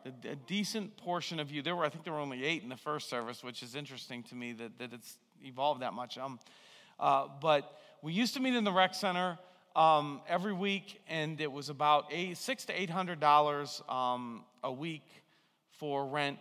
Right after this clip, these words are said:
at the rec center. Maybe it was a month. I don't know. I was, I was, like, twenty-two at the time and wasn't allowed in any of those kinds of discussions. So, um,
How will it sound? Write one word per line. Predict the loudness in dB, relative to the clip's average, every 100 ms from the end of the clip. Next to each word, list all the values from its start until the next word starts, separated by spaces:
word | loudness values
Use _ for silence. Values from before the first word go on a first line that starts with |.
| -10
at | -10
the | -8
rec | -2 -2 -2
center. | -8 -8 -6
Maybe | -8 -8
it | -10
was | -10
a | -6
month. | -6 -4
I | -4
don't | -4
know. | -4
I | -4
was, | -4 -8 -10
I | -10
was, | -10 -12
like, | -12
twenty-two | -12 -12 -10 -12
at | -14
the | -12
time | -6 -6 -6
and | -10 -10
wasn't | -12 -12 -10
allowed | -4 -2 -2 -4
in | -12
any | -10 -12
of | -10
those | -12 -12
kinds | -10 -10 -12
of |
discussions. | -14 -8 -6 -6 -12 -20 -20 -20 -20 -20 -14
So, | 0 6 6 4 -2 -14 -20 -20 -20 4
um, | 8 8 8 4 -8 -12